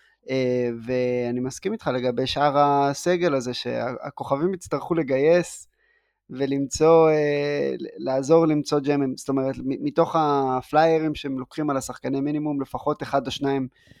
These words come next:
צריכים לפגוע בקטע אחר. אה, לא יודע מה, מה מצב בחירות הדראפט שלהם, וה-two-way ו-,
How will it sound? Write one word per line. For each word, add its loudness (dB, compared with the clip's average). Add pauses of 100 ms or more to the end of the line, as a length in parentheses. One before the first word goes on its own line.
(340)
צריכים -2
לפגוע 4 (460)
בקטע 0
אחר. 0 (140)
אה, -2 (1300)
לא -2
יודע 2
מה, -2 (560)
מה 0
מצב -2
בחירות -2
הדראפט 0
שלהם, 4
וה-two-way 2
ו-, 0